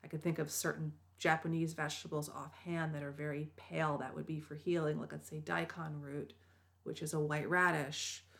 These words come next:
uh, lotus root, which is, like, almost like a cream, a cream colored type of root thing, uh, burdock, which is a root that has a brown skin but a, but a white flesh. So there are a lot of vegetables that actually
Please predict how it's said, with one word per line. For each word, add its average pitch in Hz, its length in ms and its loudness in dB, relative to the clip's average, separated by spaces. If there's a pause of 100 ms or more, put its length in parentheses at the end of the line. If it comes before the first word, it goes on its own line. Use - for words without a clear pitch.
(540)
uh, 151 260 2
lotus 175 460 8
root, 156 460 0
which 151 240 -4
is, 151 160 -2
like, 139 260 -8
almost 151 280 -4
like 151 120 -4
a 156 60 0
cream, 175 560 2
a 170 40 -10
cream 180 340 4
colored 147 460 0 (840)
type 175 220 0
of 151 260 -2
root 165 300 6
thing, 151 580 -6
uh, 151 220 -6
burdock, 165 680 8
which 151 180 0
is 160 120 -4
a 156 80 -2
root 151 220 -4
that 156 100 -8
has 160 180 -6
a 165 60 -6
brown 151 320 -4
skin 165 360 0
but 151 140 -4
a, 143 140 -6 (120)
but 156 80 -8
a 151 80 -4
white 147 300 -4 (220)
flesh. 175 500 0 (340)
So - 120 0
there 196 120 12
are 196 40 12
a 170 180 8
lot 175 240 8
of 165 240 4 (260)
vegetables 165 540 2
that 160 80 2
actually 156 480 -4